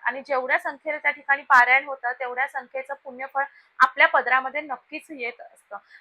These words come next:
म्हणून तुम्हाला जर शक्य आहे, तर जास्तीत जास्त हा प्रयत्न करा की तुम्ही आसपास तुमच्या ब-, मंदिर असेल, मठ असेल, केंद्र असेल, त्या ठिकाणी जाऊन तुम्ही हे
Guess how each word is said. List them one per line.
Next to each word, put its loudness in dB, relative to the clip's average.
म्हणून -6
तुम्हाला 4
जर -2
शक्य -4
आहे, 2
तर -6
जास्तीत -4
जास्त -2
हा 6
प्रयत्न 0
करा 0
की -14
तुम्ही -14
आसपास -2
तुमच्या -4
ब-, 2
मंदिर -2
असेल, -2
मठ 0
असेल, -4
केंद्र -2
असेल, 2
त्या 0
ठिकाणी -2
जाऊन -2
तुम्ही -18
हे -8